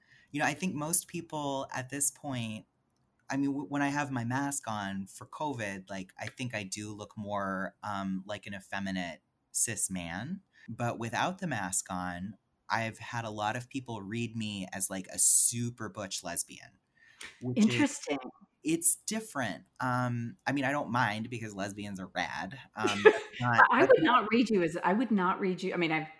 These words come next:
Speaker 2: again, I haven't met you in person, person, but I've seen lots of your pictures on Twitter, and I would
Speaker 1: Uh-huh.
Speaker 2: never read you as a butch lesbian. I,
Speaker 1: Yeah.
Speaker 2: you very much read as, i-, if this, this will sound weird, you read
Speaker 1: <laughs>
Speaker 2: as someone who is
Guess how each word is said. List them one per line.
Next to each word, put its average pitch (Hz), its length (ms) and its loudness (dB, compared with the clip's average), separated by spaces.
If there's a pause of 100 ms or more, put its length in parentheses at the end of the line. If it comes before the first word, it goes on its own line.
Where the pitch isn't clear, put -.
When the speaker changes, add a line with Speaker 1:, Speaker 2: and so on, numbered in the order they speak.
Speaker 2:
again, 139 360 0
I 160 100 -2
haven't 180 260 -4
met 147 100 -4
you 151 120 -2
in 147 100 -2
person, - 380 -8
person, - 420 -6
but - 240 -6 (580)
I've 151 200 -4
seen 165 180 0
lots 147 240 -2
of 160 60 -8
your 147 100 -6
pictures - 400 -12
on 170 140 -8
Twitter, 147 380 -4
and 147 220 -4 (100)
I 180 80 4
would 220 140 4
Speaker 1:
Uh-huh. 233 80 6
Speaker 2:
never 294 480 6
read 151 280 -2
you 135 240 -4
as 156 120 -6
a 151 40 -8
butch - 240 -10
lesbian. 139 440 -6
I, 165 100 0
Speaker 1:
Yeah. 170 320 -2
Speaker 2:
you 214 320 4
very 175 200 0
much 277 260 0
read 170 440 -2
as, 147 500 -4 (800)
i-, 208 160 -4
if 185 140 -8
this, 214 280 -2
this 185 300 -6
will 190 100 -6
sound 156 340 -8
weird, 156 360 -8 (480)
you 214 160 4
read 233 380 2
Speaker 1:
<laughs> - 40 -4
Speaker 2:
as 254 140 -2 (180)
someone 190 420 -2 (100)
who 196 160 -6 (100)
is 175 360 -2